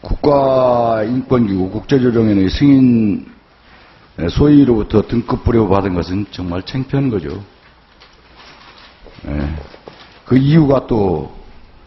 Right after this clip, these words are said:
에, 이천팔 년 십일월 아이씨티 권고사항의 주요 내용 중 하나는 인권위가 중앙정부 소속기관으로 정부로부터 기능상의 자유권을 완전히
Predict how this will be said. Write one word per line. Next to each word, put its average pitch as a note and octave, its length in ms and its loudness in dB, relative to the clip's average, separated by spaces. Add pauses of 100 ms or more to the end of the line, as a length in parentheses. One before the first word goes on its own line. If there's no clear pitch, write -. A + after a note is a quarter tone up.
(340)
에, E2+ 200 -4
이천팔 A#2+ 440 -2
년 G#2+ 160 -6
십일월 G#2+ 720 -4
아이씨티 A2 600 -2
권고사항의 G#2 720 -2
주요 A#2+ 380 2
내용 G#2+ 340 2
중 G2 160 0
하나는 F#2+ 460 -2
인권위가 G2+ 680 -2
중앙정부 G#2+ 680 2
소속기관으로 A#2 1080 0
정부로부터 A#2 680 -2 (640)
기능상의 B2 540 2
자유권을 A2 480 -2
완전히 G#2 520 0